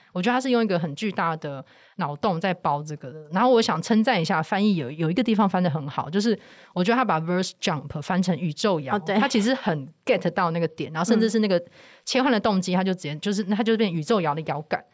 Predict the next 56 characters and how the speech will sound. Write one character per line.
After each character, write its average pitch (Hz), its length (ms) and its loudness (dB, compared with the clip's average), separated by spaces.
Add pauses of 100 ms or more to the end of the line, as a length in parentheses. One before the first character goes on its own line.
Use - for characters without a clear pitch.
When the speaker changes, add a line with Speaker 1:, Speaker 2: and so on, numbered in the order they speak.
Speaker 2:
嗯。 196 300 -8
Speaker 1:
我 196 80 0
觉 262 80 2
得 320 40 2
这 339 80 2
个 233 80 4
是 220 160 2
很 180 160 -2
顺 151 240 -4
畅， 127 240 -6
但 247 120 0
很 196 100 2
多 196 80 2
地 196 80 2
方 226 280 -2
我 190 100 4
真 247 200 2
的 240 80 6
是 - 180 2 (280)
有 185 140 4
一 - 40 4
点 - 160 0
要 185 60 2
气 185 260 0
起 - 180 -2
来。 135 160 -2
Speaker 2:
<laughs> - 60 -10
对。 247 80 2 (360)
Speaker 1:
我 226 100 6
其 302 100 4
实 359 100 4
全 254 200 4
程 247 220 2
看 254 60 2
电 254 100 4
影 208 60 4
都 233 120 4
是 247 80 0
一 233 120 0
直 202 160 -4
在， 185 240 0 (360)
如 233 140 4
果 269 140 4
他 262 100 4
们 247 100 6
讲 180 140 2
的 165 80 2
是 196 80 0
英 202 140 4
文， 190 100 2
我 147 40 -2
都 160 60 -2
在 175 140 2
练 170 180 0
英 156 240 -4
听。 151 320 -8